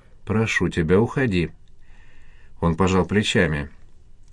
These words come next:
«Возможно, скоро придется выступить в поход. До меня дошли слухи,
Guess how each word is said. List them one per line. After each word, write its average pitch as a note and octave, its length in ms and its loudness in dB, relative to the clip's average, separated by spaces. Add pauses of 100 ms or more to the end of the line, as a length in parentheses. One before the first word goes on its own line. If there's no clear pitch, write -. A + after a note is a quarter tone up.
(960)
«Возможно, F#2+ 600 4
скоро G2+ 280 4
придется G2+ 460 2
выступить G#2 500 0
в - 60 -18
поход. B2 440 2 (560)
До E2 200 2
меня F#2+ 200 4
дошли G2+ 320 2
слухи, D3 480 0